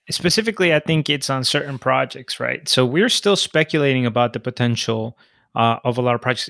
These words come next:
E-, even myself, I'm speculating on Cardano's future. But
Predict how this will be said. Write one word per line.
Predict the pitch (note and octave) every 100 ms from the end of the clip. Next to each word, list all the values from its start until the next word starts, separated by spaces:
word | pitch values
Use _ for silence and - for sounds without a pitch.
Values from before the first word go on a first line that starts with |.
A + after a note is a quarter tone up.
| -
E-, | F3+ F#3+
even | A3+ G3+ F3 F3+
myself, | D#3+ - G3+ B2+ - -
I'm | B2 B2 B2+ A#2+
speculating | - - D#3 D3+ C#3+ B2+ A#2+ A#2 -
on | A2+ A2+
Cardano's | - A2 A2+ A2+ G#2+ -
future. | C#3 E3+ - - - _ _ _ _
But | A2+ C#3 C3+ C3 B2+